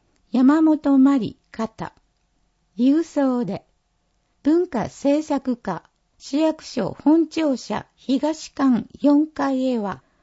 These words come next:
持参、Eメール、ファックスで。詳しくは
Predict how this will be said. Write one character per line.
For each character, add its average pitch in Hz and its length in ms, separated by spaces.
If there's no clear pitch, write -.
持 226 180
参、 277 480
E 311 320
メ 294 300
ー 196 40
ル、 135 200
フ - 80
ァ 302 40
ッ - 40
ク 294 160
ス 160 180
で。 - 180
詳 302 260
し 302 100
く - 180
は 196 220